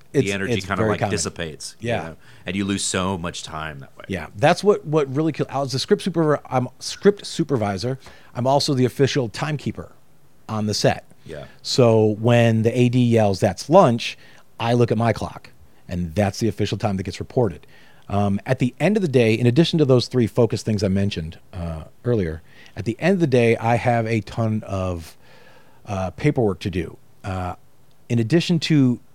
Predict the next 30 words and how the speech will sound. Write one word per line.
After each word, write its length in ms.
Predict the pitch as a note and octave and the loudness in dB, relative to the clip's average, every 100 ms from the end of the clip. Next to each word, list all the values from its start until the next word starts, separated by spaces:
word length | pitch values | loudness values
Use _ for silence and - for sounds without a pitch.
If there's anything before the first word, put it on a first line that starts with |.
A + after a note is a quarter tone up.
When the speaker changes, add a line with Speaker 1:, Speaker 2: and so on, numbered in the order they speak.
| - | -6
Speaker 1:
noting 640 | A2 A#2+ B2 C3 B2+ C3 G#2 | 2 4 6 4 2 -2 -4
and 220 | G2+ F#2+ | -6 -6
timing 420 | - B2 G#2+ G2 - | -4 -2 -2 -4 -4
every 240 | A2+ B2+ | 0 0
single 280 | - B2+ G#2+ | 2 0 0
take 520 | - B2 F2+ F#2+ - - | -2 -4 -4 -6 -20 -10
that 160 | G2+ | -8
was 100 | F#2 | -6
shot 320 | - C3 A2 G#2+ | -4 0 0 -2
in 80 | |
a 60 | G2 | -4
given 240 | G2+ G#2 | -2 0
day, 300 | G#2 F2+ E2 - - - - - | 0 0 -2 -10 -20 -20 -20 -12
I 80 | G#2 | 0
also 200 | C3+ - | 2 2
match 300 | C3+ C3 - | 2 2 2
those 220 | D3+ C3+ | 2 2
takes 300 | - B2+ G#2+ | 2 -2 -2
to 180 | - D#3 | -4 -2
the 100 | B2+ | 0
script, 400 | - A#2+ G#2+ - | 0 0 -2 -2
and 140 | - A2 | -6 -4
I 120 | G#2 | -4
do 200 | F#2+ A#2 | -4 -4
what's 160 | G#2+ - | -4 -4
called, 300 | A2 G2 - | -4 -4 -6
I 80 | G2+ | -6
line 400 | G2+ A2 A2+ A2 | -2 -2 0 -2
the 60 | |
script. 420 | - - D#2 - | -4 -6 -8 -12